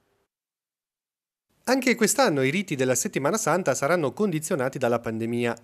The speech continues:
La cei ha diffuso le indicazioni su come viverla al meglio. La novità rispetto al duemilaventi, quando ci fu il lockdown,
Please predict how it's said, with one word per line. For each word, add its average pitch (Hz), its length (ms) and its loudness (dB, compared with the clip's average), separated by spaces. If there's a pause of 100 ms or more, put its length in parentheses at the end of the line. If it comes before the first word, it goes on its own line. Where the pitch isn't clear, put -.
La 165 140 2
cei 139 320 0
ha 131 80 -2
diffuso 139 460 -4
le 123 80 0
indicazioni 190 580 -2
su 175 140 -4
come 185 240 0
viverla 143 360 -2
al 156 100 -2
meglio. 120 420 0 (320)
La 165 100 4
novità 208 360 4
rispetto 143 400 0
al 117 40 2
duemilaventi, 117 680 0
quando 131 320 0
ci - 100 -12
fu - 140 -6
il 131 80 0
lockdown, 127 440 0